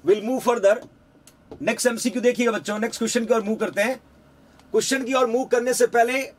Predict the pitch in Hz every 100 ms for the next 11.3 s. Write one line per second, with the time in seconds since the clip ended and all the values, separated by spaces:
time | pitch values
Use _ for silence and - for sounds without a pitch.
0 | 107 123 262 226 262 247 220 220 262 269
1 | 233 233 220 226 233 233 220 202 214 233
2 | 247 _ - - 190 208 208 285 302 277
3 | 170 170 226 202 233 240 220 247 208 -
4 | _ _ _ _ 175 202 277 262 277 214
5 | 233 247 214 226 190 185 226 - _ _
6 | 147 143 262 302 285 254 254 175 156 -
7 | _ _ _ - _ _ _ _ _ 131
8 | 196 277 277 - 285 285 - 240 233 247
9 | 269 - 226 233 254 233 233 226 170 214
10 | 226 240 226 185 220 285 294 - 226 202
11 | 202 - -